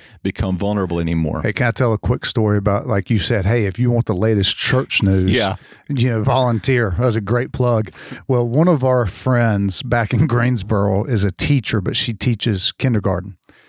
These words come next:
Speaker 2: You know, that's that age where they're gonna share everything. So they were learning their A B Cs. They went through the A B Cs and it was the letter association. So A is for apple. Yay.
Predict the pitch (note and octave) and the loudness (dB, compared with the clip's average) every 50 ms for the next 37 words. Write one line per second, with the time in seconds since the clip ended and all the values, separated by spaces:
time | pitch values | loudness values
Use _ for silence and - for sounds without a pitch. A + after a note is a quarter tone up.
0 | _ _ _ _ - B2 A2+ G#2+ G#2 G#2 G2 A2 A#2 G#2 - C3+ A2+ G#2 G#2 G#2+ | _ _ _ _ -2 0 2 2 2 2 2 2 2 2 2 2 2 2 2 2
1 | A2 G#2+ G#2 F#2+ G#2+ G#2 G#2 G2+ G#2+ G#2+ G#2 G#2 F#2+ F#2 - - G#2 F#2+ G2+ G#2 | 2 2 2 2 0 0 2 2 0 0 0 0 0 0 0 0 0 2 0 0
2 | G2+ G2 - - G#2 G2+ G#2 - - A#2+ C3 C3+ B2+ A#2+ A2+ A#2 A2+ A2+ A2 G2+ | 0 -4 -4 -6 -8 -6 -4 -2 0 0 2 2 2 2 2 2 2 2 2 2
3 | G2+ G#2 G#2+ G#2 G#2+ G2 G2+ F#2+ - - - A#2+ A2 G2+ G2+ - - - - - | 2 2 2 0 0 0 0 0 2 2 2 2 0 -2 -4 -8 -12 -14 -16 -20
4 | - - - _ - C3+ B2+ C3 C3+ B2 - C3 A#2 A2 A#2 A2 A2+ A2 A2+ - | -20 -20 -14 _ -2 0 0 0 0 0 0 0 2 2 2 2 2 2 0 0
5 | - A#2 A2+ A2 G#2 G#2+ A2 A#2 A2 A2+ A2+ G2+ G#2 G#2+ G2+ G#2+ A2+ G#2+ G#2+ G#2+ | 2 2 2 2 2 2 2 0 0 0 0 0 0 0 0 2 2 2 2 2
6 | G2 - - A#2 G2+ - - A2+ G2+ G#2 G2+ - - A#2 G#2+ - - A2 A2+ - | 0 0 0 0 0 0 0 2 2 2 0 0 0 -2 -2 -2 -2 -2 -2 0
7 | C3+ C#3 D#3 E3 D#3+ D3+ B2+ - - - - - E3 E3+ E3 - - - F#2 F#2 | 0 2 2 2 2 2 0 -2 -2 -4 -4 -2 -2 -2 -2 -2 -2 -4 -4 -4
8 | - - A3+ F#3+ G3+ G3 F#3 E3+ D#3+ C3+ A2 E2 | -4 -4 -2 -2 0 0 2 2 2 2 0 -4